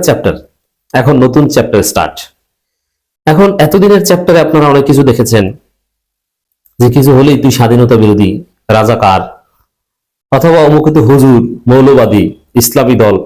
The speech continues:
সাম্প্রদায়িক, না, এগুলো আর থাকছে না, এই চ্যাপ্টার ক্লোজ।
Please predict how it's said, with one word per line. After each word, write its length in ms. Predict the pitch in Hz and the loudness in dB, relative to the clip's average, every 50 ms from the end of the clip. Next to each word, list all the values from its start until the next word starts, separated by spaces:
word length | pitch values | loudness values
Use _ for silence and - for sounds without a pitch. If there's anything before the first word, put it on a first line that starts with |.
| - - _ - - - - - - - _ - - - | -10 -18 _ -10 -10 -8 -8 -10 -14 -16 _ -10 -6 -4
সাম্প্রদায়িক, 500 | 127 127 117 127 120 120 113 107 - - - - _ _ _ _ _ _ _ _ _ _ _ _ _ _ _ _ | -4 -2 -2 0 0 2 2 0 0 -4 -8 -16 _ _ _ _ _ _ _ _ _ _ _ _ _ _ _ _
না, 160 | - 101 - - - _ _ _ _ _ _ _ _ _ _ _ - | -4 -4 -4 -4 -8 _ _ _ _ _ _ _ _ _ _ _ -2
এগুলো 240 | 160 156 185 190 180 151 | 0 2 2 2 2 0
আর 80 | - - - | 0 -2 -4
থাকছে 200 | 110 - - - 92 | -6 -6 -4 -4 -4
না, 40 | 90 - | -2 -2
এই 60 | - 151 170 | 0 0 0
চ্যাপ্টার 260 | 175 180 - - 175 - | -2 -2 -2 -2 -2 -2
ক্লোজ। 220 | 139 123 104 90 | 0 -2 -2 -2